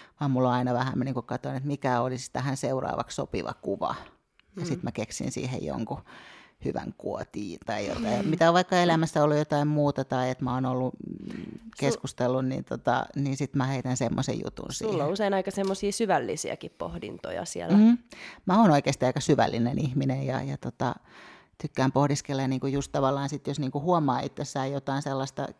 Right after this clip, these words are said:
Speaker 1: kehitettävää, niin sehän on oikeasti mielenkiintoista alkaa avaa sitä
Speaker 2: Mm.
Speaker 1: ja miettiä, että miksi mä vaikka toimin näin. Ja että, että on, mikä syy siihen on ja voisiko mä toimia jotenkin muuten vai onko tää oikeasti hyvä toimintatapa.
Speaker 2: Mm.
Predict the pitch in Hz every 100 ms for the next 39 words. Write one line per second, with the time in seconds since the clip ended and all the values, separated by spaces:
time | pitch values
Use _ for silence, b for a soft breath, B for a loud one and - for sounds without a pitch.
0 | _ 165 156 147 143 - 135 135 131 131
1 | 127 - 139 143 151 131 - 127 127 113
2 | 123 - - - 131 120 - 113 117 -
3 | - - 110 - - _ _ _ _ _
4 | 190 170 147 135 127 - 120 151 - -
5 | 98 - 123 107 80 - - - - 139
6 | - B B B B B 151 131 - -
7 | - - - 131 151 - 131 147 127 127
8 | 123 139 131 120 131 135 - 135 127 127
9 | 127 - _ 151 139 139 139 139 135 127
10 | 123 123 123 131 - 135 139 143 - 147
11 | 156 - - - - - - - - 202
12 | 190